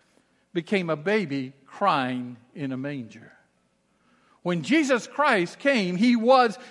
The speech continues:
the image of God. When he came to that stable in Bethlehem, God in his fullness was in that stable. Jesus is the image of the invisible God.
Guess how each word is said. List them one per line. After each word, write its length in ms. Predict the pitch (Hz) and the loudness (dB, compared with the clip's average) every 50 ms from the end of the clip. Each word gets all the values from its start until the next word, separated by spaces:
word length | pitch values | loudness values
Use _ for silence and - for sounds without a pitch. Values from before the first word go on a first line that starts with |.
| - 254 | -4 2
the 340 | 254 247 240 233 240 262 285 | 2 2 2 2 2 2 2
image 300 | 277 269 254 208 - 220 | 4 4 2 2 2 0
of 160 | 208 170 175 | -2 2 2
God. 380 | 269 285 277 240 208 175 143 - - - - - _ | 4 8 8 8 8 8 6 2 -6 -18 -20 -8 _
When 140 | 226 214 202 | -2 2 2
he 140 | 269 294 247 | 2 2 0
came 400 | - - 294 302 302 302 277 220 | 2 2 4 4 4 2 0 2
to 140 | 262 254 | 2 4
that 260 | 233 240 233 226 - - | 6 6 4 4 2 -6
stable 500 | - - - 294 302 285 247 254 240 233 | -14 0 2 4 4 4 4 4 4 4
in 120 | 214 196 | 2 4
Bethlehem, 680 | 202 285 294 277 - 262 247 220 214 226 226 220 208 208 - - - - - 165 147 | 4 2 2 2 2 2 2 4 4 4 4 4 2 0 -4 -12 -20 -18 -16 -14 2
God 560 | 135 285 330 311 277 220 180 160 151 156 156 - - - _ _ - | 4 8 8 10 10 10 8 8 6 2 -2 -6 -14 -20 _ _ 0
in 180 | 254 226 214 | 2 4 4
his 200 | 208 214 202 - | 4 4 2 0
fullness 880 | - - - 339 320 262 185 165 151 143 143 143 131 - - - - - _ _ _ _ _ _ _ | -4 -4 2 4 6 6 6 4 2 -2 -4 -4 -6 -10 -16 -18 -20 -20 _ _ _ _ _ _ _
was 240 | 180 175 156 139 | -6 -4 -4 -2
in 160 | 170 147 143 139 | -4 -4 -2 -2
that 200 | 135 135 131 - | -4 -4 -4 -8
stable. 440 | - - 175 101 151 143 - _ _ _ _ _ _ _ _ _ _ _ _ _ _ _ _ _ _ _ _ _ _ _ | -16 -18 -18 -18 -18 -20 -20 _ _ _ _ _ _ _ _ _ _ _ _ _ _ _ _ _ _ _ _ _ _ _
Jesus 500 | _ - 311 330 285 196 165 196 185 - | _ 4 4 6 6 4 2 -2 -2 0
is 180 | 233 202 170 143 | -2 -2 -2 -2
the 200 | 185 202 190 - - - | -4 -6 -6 -6 -6 -2
image 540 | 320 320 254 185 156 147 151 139 - - - - - - _ - _ - | 0 2 2 2 0 -2 -2 -6 -8 -14 -20 -20 -20 -20 _ -14 _ 0
of 160 | 220 202 175 | 0 2 2
the 180 | 196 202 196 | 2 2 2
invisible 560 | 175 165 160 156 175 160 139 156 139 127 131 123 | 2 0 0 -2 -2 -2 -2 -6 -8 -8 -10 -12
God. 300 | - 156 156 165 143 | -12 -14 -14 -14 -16